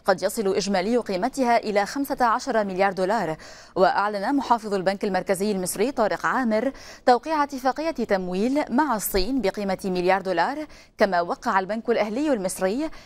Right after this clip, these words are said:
اتف-، اتفاقية تمويل بقيمة سبعمائة مليون دولار. وتواجه مصر التي تعتمد اعتمادا كثيفا على واردات الغذاء والطاقة نقصا في الدولار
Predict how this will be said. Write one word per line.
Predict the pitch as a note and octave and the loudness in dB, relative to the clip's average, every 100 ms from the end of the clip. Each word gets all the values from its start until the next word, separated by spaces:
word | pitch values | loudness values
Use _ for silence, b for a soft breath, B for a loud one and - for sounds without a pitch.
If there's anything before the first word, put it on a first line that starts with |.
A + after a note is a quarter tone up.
| B - | B -8
اتف-، | G3 G3+ G3 - | -4 -2 -2 -2
اتفاقية | G3+ B3 A#3 G3+ - D#4 | -4 -2 2 2 0 -4
تمويل | C4 G#3+ G3 F3+ F#3+ C#4 | -4 -2 -2 -2 -2 0
بقيمة | B3 B3 A#3 A3 G#3+ G#3 G3+ | 0 0 0 -2 0 0 0
سبعمائة | - B3+ C#4 A#3+ A#3+ A#3+ A3+ A#3 | -2 -2 -2 -2 0 -2 -2 -2
مليون | G#3+ F#3+ G3 G#3 | 0 0 0 0
دولار. | F3+ D3 C#3+ - B B B | 0 0 -4 -10 B B B
وتواجه | E3 E3 F#3+ G3+ G3 | 0 2 -2 0 -2
مصر | F3 D#3 A3+ | -2 -2 0
التي | G3 F#3 G#3 | 0 0 0
تعتمد | F#3+ F3 G#3+ G3+ | -2 -2 -4 -2
اعتمادا | F#3 G#3 F#3+ A3 G3 | -2 -2 0 0 0
كثيفا | F3+ G3 C4+ D4 F#3+ F#3+ | -2 -4 -2 0 0 0
على | C#4+ A3+ F3+ | 0 0 2
واردات | F#3 F#3+ G3+ | 2 0 -2
الغذاء | F#3+ F#3 G3 E3+ | -2 0 0 0
والطاقة | - A3+ B3 A#3+ C#4 - B B B | 0 0 0 0 0 -4 B B B
نقصا | C#4+ F4 - A3 | 0 0 0 -2
في | F3+ G#3 | 0 -2
الدولار | F#3 E3+ F3 | 2 2 2